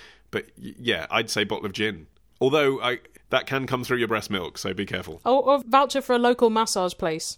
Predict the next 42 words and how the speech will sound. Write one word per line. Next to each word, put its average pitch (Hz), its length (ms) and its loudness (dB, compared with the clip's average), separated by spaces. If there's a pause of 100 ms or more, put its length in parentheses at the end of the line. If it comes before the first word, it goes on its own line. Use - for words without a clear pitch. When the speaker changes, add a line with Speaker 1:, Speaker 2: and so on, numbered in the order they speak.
(100)
Speaker 1:
Exactly, 101 420 -6
yeah. 58 80 -8 (220)
Speaker 2:
And 226 400 0 (100)
everyone 247 340 0
gets - 420 -4 (320)
zillions 240 440 4
of 196 160 -4
blankets, - 760 -2 (560)
and 185 100 0
you 185 60 0
don't 202 200 2
really 208 220 2
need 202 220 0
that 202 140 0
many, 202 220 -2
do 170 100 -4
you? 147 280 -4 (380)
But - 220 2
the 214 60 0
things 285 440 -2
that 214 300 -2 (460)
parents 214 340 0
I 202 120 0
know 190 160 0
have 180 100 -2
found 185 240 -2
invaluable, 180 760 -2 (240)
and 170 100 -2
I 170 40 0
don't 180 160 2
know 175 80 0
whether 180 140 0
you 220 120 0
agree 165 240 -2
with 151 80 -6
this, 151 160 -4
Ollie, 151 340 -4 (380)
uh, 175 340 4
a 196 80 -2
little 208 260 2
bouncy 202 400 0
chair 156 440 -2